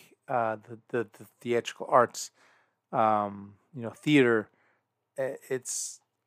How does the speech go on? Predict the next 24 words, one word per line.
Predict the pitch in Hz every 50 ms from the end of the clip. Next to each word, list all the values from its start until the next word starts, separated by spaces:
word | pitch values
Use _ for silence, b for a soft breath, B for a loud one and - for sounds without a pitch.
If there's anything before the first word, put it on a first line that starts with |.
| _ _ _ _ -
it | - 123 -
can | - 143 135 117
be | 110 127 127 123 123 120 120 120 113 92 - - _ -
applied | - 117 - - 143 123 117 117 113 -
to | - - 123 -
any | - 123 127 131 123 - -
type | - - 131 120 113 -
of | 113 110 107
form | - - - - 127 123 120 117 113
of | 110 110 107 104 104 104 _ _ _ -
media | 123 117 117 120 120 113 117 113 113 110 113 113 - - -
and | 123 117 113 110 110 110 - -
art, | - 123 117 113 - _ - - _ _ _ _ _ _ _ _ _ _ _ _ _ _ _ _ _ _ _ _ _ _ _ _ _ -
uh, | 127 120 117 117 117
of | 110 123
any | 123 120 117
kind, | 104 - - 123 117 117 117 113 113
and | 113 113 110 110 113 - - _ -
it, | 131 123 120 117 -
it | 135 131 120 107
has | 123 123 120 110
the | 110
same | - - - 131 120 117
effect. | 110 - - - 127 - - _ _